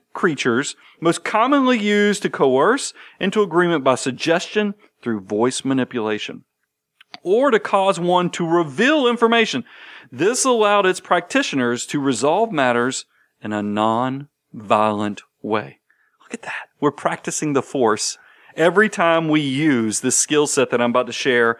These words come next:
of the us versus them Jedi mind trick. So here's, here's what you do, guys. This is what I mean about you can be so colorful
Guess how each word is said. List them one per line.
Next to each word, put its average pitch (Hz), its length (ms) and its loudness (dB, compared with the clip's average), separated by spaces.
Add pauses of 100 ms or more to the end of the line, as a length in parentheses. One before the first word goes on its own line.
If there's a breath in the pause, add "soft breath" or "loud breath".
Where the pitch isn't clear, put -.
(260 loud breath)
of 123 240 0
the 131 200 0 (120)
us 170 340 0
versus 139 560 -2
them 131 360 2 (280 soft breath)
Jedi 139 520 2
mind 120 300 2
trick. 104 220 -2
So 147 120 2
here's, 233 300 2 (280 soft breath)
here's 233 180 0
what 240 120 0
you 170 80 -2
do, 156 140 2
guys. 110 320 0 (440 soft breath)
This 156 400 -2
is 254 140 -2
what 220 120 2
I 190 60 2
mean 170 220 0
about 139 280 0
you 139 80 -2
can 131 120 2
be 117 120 0
so 220 340 0
colorful 151 720 0